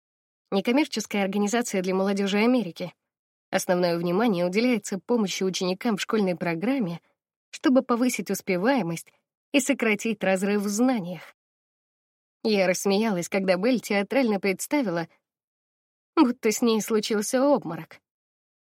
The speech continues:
«Готова поспорить, он захочет, чтобы ты называла его папочкой, когда он будет трахать тебя». «Отвратительно», сказала я, смеясь и морщась. «И что мне делать, если он действительно этого захочет?»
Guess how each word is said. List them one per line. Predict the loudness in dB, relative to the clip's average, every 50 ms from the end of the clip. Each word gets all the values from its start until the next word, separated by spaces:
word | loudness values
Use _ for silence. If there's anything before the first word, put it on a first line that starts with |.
| _ _ _ 2
«Готова | 4 4 4 4 6 6 6 6 6 6
поспорить, | 4 2 2 2 0 2 2 2 0 0 -4 _ _ _ _ _ _ _ 2
он | 6 6 8
захочет, | 8 6 4 4 0 -4 0 0 0 0
чтобы | 2 2 4 6 6 4
ты | 4 2 0 0 0 -2 _ _ _ _ _ _ _ _ 4
называла | 6 6 8 8 8 6 6 8 8
его | 8 6 8 6 4
папочкой, | 4 4 0 2 2 -2 -4 0 0 0 2
когда | 2 0 2 4 4 4
он | 4 4
будет | 4 2 0 0
трахать | 2 0 -2 0 -2 -6 -8 -4
тебя». | -4 -2 0 -2 -2 -2 _ _ _ _ _ _ _ _ _ _ _ _ _ _ -8
«Отвратительно», | -6 -6 -6 -6 -2 0 0 0 -2 -6 -14 -10 -8 -6 -6 -6 -6 -8 -10 _ _ _ _ _ _ _ _ _ _
сказала | -10 -4 -2 -2 0 0 0 0
я, | 0 0 -2 -2 -2 -4
смеясь | -4 -4 -2 -2 0 0 -2 -2 -2 0
и |
морщась. | 0 2 2 2 0 -2 -6 -10 -10 -10 -12 -14 _ _ _ _ _ _ _ _ _ _ _ _ _ _ _ _ _ _ _ _ 2
«И | 2 2
что | 2 2 0 2
мне | 2 4 2
делать, | 2 2 2 2 2 0 0 -2
если | -2 -2 0 0 2
он | 2 2 2
действительно | 0 -2 -2 -2 -2 -2 -2 -2 -4 -6 -4 -4
этого | -6 -4 -4 -2 -2 0
захочет?» | 0 0 -2 -2 -6 -10 -10 -10 -12 -14 -14 -18